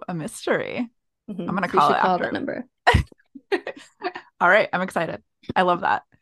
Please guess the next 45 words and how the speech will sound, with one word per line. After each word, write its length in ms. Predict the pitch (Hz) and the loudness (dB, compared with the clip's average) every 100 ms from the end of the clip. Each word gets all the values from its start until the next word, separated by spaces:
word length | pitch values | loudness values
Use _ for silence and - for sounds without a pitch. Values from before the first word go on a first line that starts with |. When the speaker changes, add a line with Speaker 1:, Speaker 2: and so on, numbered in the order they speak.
| _ _ _ - | _ _ _ 4
Speaker 1:
Um, 480 | 220 202 190 180 165 - _ | 8 8 6 2 -2 -6 _
you 200 | 226 262 | 2 4
all, 200 | - 226 - | 6 4 6
yeah, 260 | 311 302 | 6 8
and, 100 | 226 | 6
like, 140 | 226 240 | 2 0
you 120 | 226 | 0
have 180 | 294 440 | 2 2
this 160 | 453 | 2
cool 500 | - - 269 262 233 - _ _ _ _ _ _ - | -4 -6 0 2 2 -2 _ _ _ _ _ _ -4
aspect 720 | 190 202 226 - 196 185 - | 0 0 -2 -4 -2 -2 -4
where 680 | 220 180 175 170 165 160 - - | -8 -4 -2 0 0 -2 -6 -12
Dylan's 440 | 202 185 175 175 - | -4 0 0 0 2
also 320 | 160 - 180 | 0 0 -2
an 140 | 170 - | -4 -6
influencer 840 | 165 170 - 135 139 202 - - | -10 -8 -6 -6 -6 -10 -10 -10
too. 240 | - 165 151 | -6 -6 -4
So, 140 | 175 | -2
like, 180 | 160 160 | -2 0
you 100 | 180 | 4
have 200 | 202 196 | 6 6
so 100 | 170 | 4
Speaker 2:
Mm-hmm. 80 | 196 | 0
Speaker 1:
much, 220 | 190 - - | -4 -8 -4
you 100 | 208 | -2
have 100 | 208 | 0
so 120 | 220 | 0
much 200 | 208 240 | 0 -2
to 80 | 226 | -6
play 220 | - 170 | -2 0
with 240 | 170 151 - | 0 -2 -2
that's, 280 | 185 160 - | -2 -2 -2
like, 300 | 160 143 - _ _ _ _ _ _ _ - | -6 -8 -12 _ _ _ _ _ _ _ -10
modern 520 | 180 160 160 160 156 | -2 2 2 0 -8
social 320 | - 160 165 | -10 -10 -8
media 520 | 156 156 151 147 131 - | -8 -6 -2 -2 -2 -4
kind 160 | - | -8
of 60 | 160 | -10
stuff. 240 | - - 214 | -10 -8 -2
So 60 | |
Speaker 2:
Mm-hmm. 300 | 185 180 156 190 _ _ _ _ _ _ | 0 0 -2 -6 _ _ _ _ _ _
Speaker 1:
that's 240 | 185 - | -20 -16
really 140 | - 240 | -6 -4
Speaker 2:
Yeah. 200 | 208 - | -2 -4
Speaker 1:
fun. 180 | 220 | -6